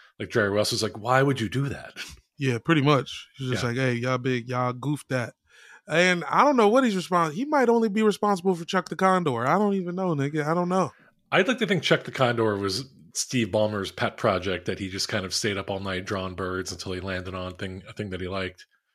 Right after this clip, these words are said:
Speaker 2: Bro, I can't even tell you. I was, I was actually really s-, excited to drive by the, uh, the In-, Intuit Dome. There's no way I'm not gonna call it the Inuit Dome.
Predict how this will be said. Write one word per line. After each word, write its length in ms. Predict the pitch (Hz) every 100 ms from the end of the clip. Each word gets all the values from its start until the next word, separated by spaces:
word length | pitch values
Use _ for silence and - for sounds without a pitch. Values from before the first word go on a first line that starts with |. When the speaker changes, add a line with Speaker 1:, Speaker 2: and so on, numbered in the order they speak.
| _
Speaker 2:
Bro, 160 | 131 127
I 100 | 127
can't 300 | - 131 127
even 180 | 120
tell 180 | 117 131
you. 140 | 123 117
I 140 | 120
was, 180 | 117 104
I 160 | 123 127
was 160 | 131
actually 360 | 131 123 - 123
really 260 | 120 123
s-, 160 | 123 -
excited 520 | 127 - 135 127 117
to 80 | 117
drive 340 | 117 120 113
by 180 | 117 120
the, 240 | 110 117 113
uh, 280 | 113 113 113
the 160 | 120 120
In-, 220 | 120 123
Intuit 600 | - 131 120 127 117 117
Dome. 240 | 113 117 113 _ _ _ _ _ _ _ _ _ _ _ _ _ _ _ _ _ _
There's 200 | 175 190
no 200 | 269 262
way 240 | 220 208
I'm 180 | 180 175
not 220 | 170 175
gonna 160 | 165 156
call 260 | - 160
it 100 | 147
the 120 | 143 135
Inuit 540 | 151 160 139 123 120
Dome. 280 | 120 113